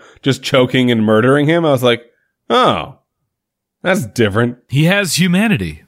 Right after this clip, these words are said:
Speaker 2: I guess.
Speaker 1: At least an iota of humanity,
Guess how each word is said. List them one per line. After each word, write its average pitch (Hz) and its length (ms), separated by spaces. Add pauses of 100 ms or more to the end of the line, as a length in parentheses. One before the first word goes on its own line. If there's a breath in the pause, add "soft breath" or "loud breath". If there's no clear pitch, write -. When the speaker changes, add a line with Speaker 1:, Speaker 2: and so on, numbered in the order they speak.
Speaker 2:
I 107 120
guess. 87 500
Speaker 1:
At 120 180
least 190 220
an 220 80
iota 131 560 (160)
of 117 240
humanity, 95 580